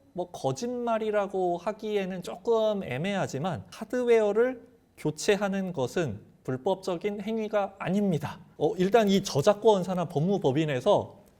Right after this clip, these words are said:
그 뭐 감사가 나올 거니까 니들 그 하드디스크 교체하지 말고 뭐 그냥 그대로 뭐 놔둬야 된다라고 얘기를 하는데 이런 것도 들을 필요 없어요. 우리 회사의 하드웨어를 교체하는 게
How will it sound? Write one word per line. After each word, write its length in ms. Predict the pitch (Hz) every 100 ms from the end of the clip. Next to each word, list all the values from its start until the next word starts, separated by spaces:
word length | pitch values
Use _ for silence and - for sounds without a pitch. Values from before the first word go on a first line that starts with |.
| -
그 140 | 185
뭐 160 | 160 151
감사가 540 | - 139 175 208 202
나올 300 | 175 131 151
거니까 520 | 165 185 175 147 156 123
니들 760 | 127 143 175 170 160 131 - - _ _
그 220 | - 151 151
하드디스크 960 | 220 226 240 226 - - 214 190 113 -
교체하지 540 | 147 - 202 180 165
말고 500 | 135 123 131 160 151
뭐 380 | 120 123 113 -
그냥 260 | - 165 147
그대로 520 | 165 196 190 175 143
뭐 140 | 135
놔둬야 440 | 123 120 156 190 180
된다라고 640 | 147 135 175 175 170 160
얘기를 320 | 127 127 160
하는데 500 | 214 226 170 208 220 - _
이런 240 | 165 190 208
것도 260 | 208 208 196
들을 360 | 160 190 202
필요 300 | 202 233 240
없어요. 580 | 208 131 - 196 131 101 127
우리 220 | 131 165
회사의 380 | 208 208 202 180
하드웨어를 720 | 208 220 208 175 165 160 156
교체하는 560 | 139 - 202 196 175
게 300 | 156 143 98